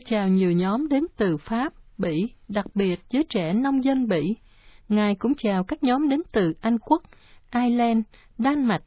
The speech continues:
Na Uy, Thụy Điển, Nigeria, Australia, Malaysia, Canada và Hoa Kỳ. Đặc biệt, một nhóm sinh viên quốc tế tham dự cuộc họp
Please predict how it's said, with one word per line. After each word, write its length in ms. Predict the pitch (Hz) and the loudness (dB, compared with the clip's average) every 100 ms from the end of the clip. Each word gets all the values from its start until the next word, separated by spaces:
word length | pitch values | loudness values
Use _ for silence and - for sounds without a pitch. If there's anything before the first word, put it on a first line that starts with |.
| - - | -14 -6
Na 200 | 220 240 247 | 0 0 0
Uy, 340 | 247 254 254 - - | 0 0 -2 -6 -6
Thụy 180 | 170 170 | -4 -2
Điển, 260 | 185 147 233 - - - - | -2 -2 -4 -6 -20 -10 0
Nigeria, 840 | 233 220 233 233 226 220 214 208 - - - | 0 2 2 2 0 0 -2 -4 -10 -20 -10
Australia, 880 | - 233 - 233 226 214 214 208 208 - - | -4 -4 -2 0 2 0 0 -2 -4 -8 -10
Malaysia, 840 | 208 202 220 233 - 226 214 202 202 - - | -4 0 2 0 0 -2 0 -2 -4 -10 -6
Canada 580 | 247 247 247 233 233 233 - | 0 2 2 2 0 -2 -4
và 260 | 202 175 156 | -2 -2 -2
Hoa 200 | - 247 - | -2 -4 -2
Kỳ. 280 | 214 185 156 _ - - - | -2 -2 -4 _ -20 -20 -6
Đặc 220 | 220 208 - | -2 -2 0
biệt, 200 | 208 190 - | 0 -2 -2
một 160 | 190 190 | -2 0
nhóm 200 | 208 233 339 | 2 2 0
sinh 260 | - 285 | 2 2
viên 240 | 285 277 277 | 4 4 2
quốc 200 | - - | 0 0
tế 180 | - 277 349 | 2 0 0
tham 220 | 302 302 | -2 -2
dự 240 | 214 170 180 | 0 -2 -2
cuộc 160 | 196 185 | -4 -4
họp 260 | 196 175 | -2 -4